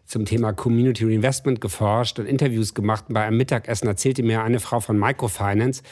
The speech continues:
und auf einmal merkte ich so, das ist es. Dafür bin ich hier, dafür habe ich B W L studiert,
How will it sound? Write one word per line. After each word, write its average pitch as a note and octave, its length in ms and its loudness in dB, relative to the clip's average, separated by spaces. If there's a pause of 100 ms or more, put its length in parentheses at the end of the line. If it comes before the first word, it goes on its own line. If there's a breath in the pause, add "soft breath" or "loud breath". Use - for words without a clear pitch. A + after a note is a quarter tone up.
(360 loud breath)
und A2+ 180 0
auf - 180 -8
einmal C#3 220 2
merkte A2+ 340 -4
ich G2+ 140 0
so, F2+ 320 -4 (580)
das D#2+ 200 -2
ist - 180 -8
es. - 280 -12 (300)
Dafür B2 380 0
bin A#2+ 140 2
ich A#2 120 0
hier, C#3 500 2 (320 loud breath)
dafür B2 240 2
habe C3 120 2
ich - 60 -2
B C3 140 2
W B2 60 2
L B2+ 200 2
studiert, C#3+ 640 0